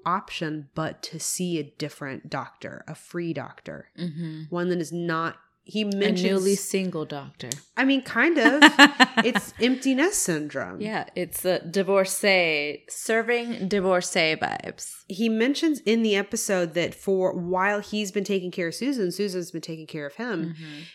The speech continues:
Speaker 1: And whenever we watch him try and go one direction, Susan's character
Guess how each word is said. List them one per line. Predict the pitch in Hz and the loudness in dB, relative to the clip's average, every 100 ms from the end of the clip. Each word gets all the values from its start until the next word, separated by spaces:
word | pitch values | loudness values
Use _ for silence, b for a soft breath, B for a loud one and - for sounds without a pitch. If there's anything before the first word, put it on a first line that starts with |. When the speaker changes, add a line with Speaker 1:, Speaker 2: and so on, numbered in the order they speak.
| _ | _
Speaker 1:
And | 180 185 175 175 - _ | 0 2 2 -2 -8 _
whenever | 190 185 202 262 | -2 0 2 0
we | 233 220 | 0 -2
watch | 175 185 208 - | -2 -2 -2 -6
him | - 202 185 180 175 170 170 _ _ _ _ _ _ - - _ _ _ _ | -10 -4 -2 -2 -4 -6 -12 _ _ _ _ _ _ -20 -20 _ _ _ _
try | - - 202 202 | -12 -2 2 4
and | 208 185 | 2 2
go | 185 | 2
one | 165 170 | 2 -2
direction, | 170 156 143 - 160 143 | -2 -2 -4 -6 -10 -10
Susan's | - 208 208 226 220 | -8 -6 -4 -6 -8
character | - 190 185 180 180 165 147 | -8 -4 -4 -4 -6 -6 -6